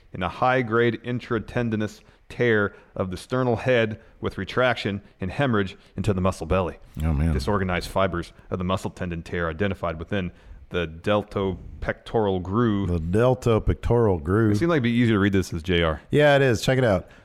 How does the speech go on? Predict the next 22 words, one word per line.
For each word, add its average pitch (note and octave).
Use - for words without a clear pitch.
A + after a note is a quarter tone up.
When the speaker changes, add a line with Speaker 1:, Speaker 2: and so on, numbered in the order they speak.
Speaker 2:
The A#2
M C3
R C3
I D3
revealed A2
that G2+
I G2+
have A2
an G2
acute A2+
tear A#2+
of G#2+
the F#2
left G#2
pectoral G#2+
major, G2
including F#2+
a D#2+
high-grade G#2
tear G#2+
of F#2
the E2